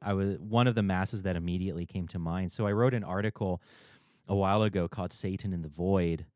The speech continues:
um, where, you know, a Christian once asked me, um, a Christian friend asked me, "So your Satanism isn't really about Satan, is it?" And I was like,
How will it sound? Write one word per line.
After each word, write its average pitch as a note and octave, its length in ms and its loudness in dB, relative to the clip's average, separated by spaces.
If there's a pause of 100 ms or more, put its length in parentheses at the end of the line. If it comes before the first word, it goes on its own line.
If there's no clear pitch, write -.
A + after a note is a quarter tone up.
(600)
um, E2 580 -2 (140)
where, G#2 260 2
you F#2+ 160 0
know, F#2 120 2
a E2+ 60 -2
Christian F#2+ 680 -2
once F#2 220 -2
asked E2+ 400 -6
me, E2+ 500 -2 (120)
um, D#2+ 560 -6 (440)
a G#2 80 -4
Christian - 380 -2
friend F2+ 600 -2 (140)
asked F2+ 260 -6
me, E2+ 340 -2
"So G#2 280 0
your G#2 180 0
Satanism B2+ 560 2
isn't G2 180 -2
really F#2+ 240 -2
about D#2+ 240 -4
Satan, B2 440 -2
is E2+ 180 -2
it?" D2 180 -8 (640)
And A#2+ 100 -2
I B2+ 120 4
was A#2+ 140 0
like, C3 300 2